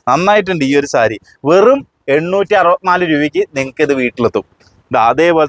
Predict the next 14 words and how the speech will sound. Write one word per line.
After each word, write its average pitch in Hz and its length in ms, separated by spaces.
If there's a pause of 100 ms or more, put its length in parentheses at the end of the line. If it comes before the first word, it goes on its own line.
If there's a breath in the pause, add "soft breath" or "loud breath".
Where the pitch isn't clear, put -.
തന്നെ 147 120
വേറൊരു 135 460 (500)
സാരി. 104 320 (1000)
ഇതാ, 101 140 (360)
നല്ല 131 260
സോഫ്റ്റ് 120 380
സിൽക്കിൽ 107 380 (1400)
വരുന്ന 113 280
സാരിയാണ് 98 500
കേട്ടോ. 98 240 (800)
നല്ലൊരു, 123 380 (3250)
ഓ, 107 120
ഇതിന്റെ 117 280 (680)
പല്ലു 113 420